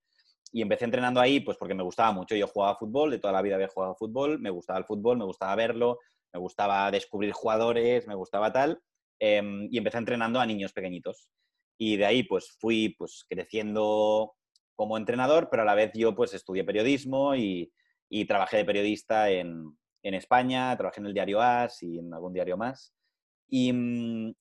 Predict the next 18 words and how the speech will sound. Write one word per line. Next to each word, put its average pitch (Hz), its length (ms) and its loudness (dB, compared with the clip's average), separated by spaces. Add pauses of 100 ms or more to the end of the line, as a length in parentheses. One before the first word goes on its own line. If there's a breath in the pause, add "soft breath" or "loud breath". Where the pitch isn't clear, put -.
y 127 120 -4
mientras 120 280 0
yo 123 80 -2
trabajaba 139 580 4
de 113 140 6
eso, 139 400 -4 (140)
o 95 160 -2
estudiaba 107 580 2
de 123 120 4
eso 123 160 -6
en 87 80 -10
algún 90 220 -8
momento, 127 500 -4 (360)
pues 98 120 -6
yo 120 120 6
fui 131 520 0
paralelamente, 123 840 2
pues, - 560 -4